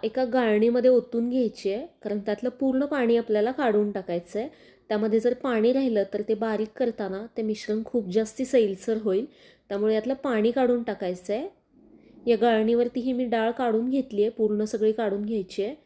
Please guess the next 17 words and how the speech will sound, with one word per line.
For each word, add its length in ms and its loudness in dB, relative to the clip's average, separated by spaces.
आणि 120 0
चमच्याने 520 0
हे 160 2
व्यवस्थित 640 0
सगळं 240 0
हलवून 400 0
घ्यायचं 360 -2
आहे, 100 -2
म्हणजे 160 0
त्यामध्ये 340 2
जे 120 0
पाणी 460 0
असेल 400 0
ते 60 0
सगळं 440 0
निघून 360 0
जाईल. 320 0